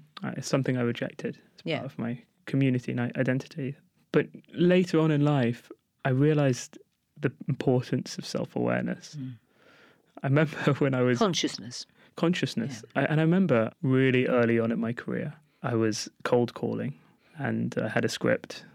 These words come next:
Speaker 1: And the beginning part of the script was, um, "Hi, this is Tarun. It's a bit of an unusual call, actually. I'm not sure you're the best person." And they would hang up.
Speaker 2: <laughs> Yeah,
Speaker 1: And I
Speaker 2: I
Speaker 1: would
Speaker 2: did
Speaker 1: do,
Speaker 2: that.
Speaker 1: I would do that
Speaker 2: <laughs>
Speaker 1: call. <laughs> Yeah, you, you, you
Speaker 2: Oh,
Speaker 1: were hanging
Speaker 2: God,
Speaker 1: up on
Speaker 2: no,
Speaker 1: me, yeah.
Speaker 2: not him. Yeah.
Speaker 1: And I would do that. And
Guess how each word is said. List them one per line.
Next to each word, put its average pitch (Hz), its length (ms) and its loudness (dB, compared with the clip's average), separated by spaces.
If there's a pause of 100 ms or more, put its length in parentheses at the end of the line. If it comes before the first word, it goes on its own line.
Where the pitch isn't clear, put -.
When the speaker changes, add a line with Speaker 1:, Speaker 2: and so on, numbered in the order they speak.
(120)
Speaker 1:
And 120 100 -2
the 110 40 -2
beginning 117 360 2
part 110 220 -4
of - 40 -10
the - 60 -12
script - 420 -6
was, 117 320 -4
um, 143 220 -6 (460)
"Hi, 160 260 2
this 175 180 0
is - 140 0
Tarun. 120 560 -2
It's - 160 -6
a 147 60 2
bit 196 120 2
of 185 120 2
an 135 80 4
unusual 127 420 2
call, 127 300 0
actually. - 400 -4
I'm 127 100 -2
not 147 140 0
sure 127 160 2
you're 113 80 2
the - 40 -2
best 123 260 -4
person." - 280 -6
And 190 100 -4
they 107 60 0
would - 80 -2
hang 107 180 2
up. - 300 -6
Speaker 2:
<laughs> - 60 -20
Yeah, 175 100 2
Speaker 1:
And 151 80 -6 (160)
I - 80 4
Speaker 2:
I - 40 4
Speaker 1:
would 113 80 4
Speaker 2:
did 117 100 -2
Speaker 1:
do, 120 240 4
Speaker 2:
that. 135 60 0
Speaker 1:
I 120 40 6
would 117 140 4
do 123 180 4
that 113 280 2
Speaker 2:
<laughs> - 20 -16
Speaker 1:
call. 110 440 4
<laughs> - 60 -6
Yeah, 156 160 4 (160)
you, 175 60 4 (200)
you, 139 280 4
you 139 100 6
Speaker 2:
Oh, 143 80 8
Speaker 1:
were 127 100 6
hanging 123 180 6
Speaker 2:
God, 127 160 6
Speaker 1:
up 131 100 0
on - 60 2
Speaker 2:
no, 143 100 4
Speaker 1:
me, 139 80 4
yeah. 143 60 2
Speaker 2:
not 151 200 4
him. 135 240 0 (140)
Yeah. 151 160 4
Speaker 1:
And 127 80 4
I 123 40 6
would 123 120 6
do 143 220 6
that. 104 320 2
And 110 380 2